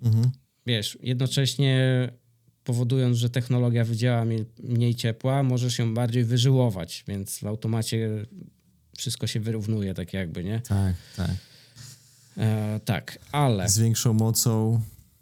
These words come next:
Speaker 2: Ale
Speaker 1: większa
Speaker 2: żeby nie
Speaker 1: odpowiedzialność.
Speaker 2: przy-, <laughs> żeby nie przedłużać, z większą mocą, większa odpowiedzialność się wiąże,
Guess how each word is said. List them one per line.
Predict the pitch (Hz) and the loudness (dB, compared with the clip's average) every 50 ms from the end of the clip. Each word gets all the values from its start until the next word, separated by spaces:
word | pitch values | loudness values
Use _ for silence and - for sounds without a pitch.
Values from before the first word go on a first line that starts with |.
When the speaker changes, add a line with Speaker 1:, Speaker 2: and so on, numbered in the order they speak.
| _ _ _ _ _ _ _ _ _ _ _ _ - - _ - - _ _ - | _ _ _ _ _ _ _ _ _ _ _ _ -20 -20 _ -20 -20 _ _ 0
Speaker 2:
Ale | 131 139 131 123 | 4 4 6 6
Speaker 1:
większa | 117 110 107 104 110 | 6 4 4 4 4
Speaker 2:
żeby | 135 151 175 185 | 4 4 6 6
nie | 180 170 | 6 4
Speaker 1:
odpowiedzialność. | 156 - 131 - - - - - 135 131 - - 143 | 4 4 2 2 2 0 0 2 2 2 4 4 2
Speaker 2:
przy-, | 131 127 | 2 4
<laughs> | 120 | 4
żeby | 139 131 151 151 | 4 6 6 6
nie | 147 151 | 6 6
przedłużać, | 151 - - 151 135 143 143 147 143 120 127 127 127 127 - - 127 113 | 4 4 0 2 2 4 4 4 4 4 4 2 2 0 -2 -2 -2 0
z | 113 | 0
większą | 117 131 139 139 - - 143 | 2 2 2 2 2 2 2
mocą, | 127 123 113 107 107 - 113 104 104 107 110 117 - _ _ - | 2 2 0 -2 -2 -2 -2 -2 -2 -2 -4 -6 -10 _ _ -6
większa | - 117 120 135 135 - 143 | -2 0 0 0 2 0 -2
odpowiedzialność | 131 - - - 123 120 120 104 117 113 107 107 104 104 101 - | -2 -2 -2 0 2 2 2 2 2 2 2 0 -2 -2 -2 -4
się | - - 104 | -4 -4 -4
wiąże, | 92 98 98 95 92 92 85 92 101 104 113 | -4 -4 -4 -4 -4 -4 -4 -4 -4 -2 -2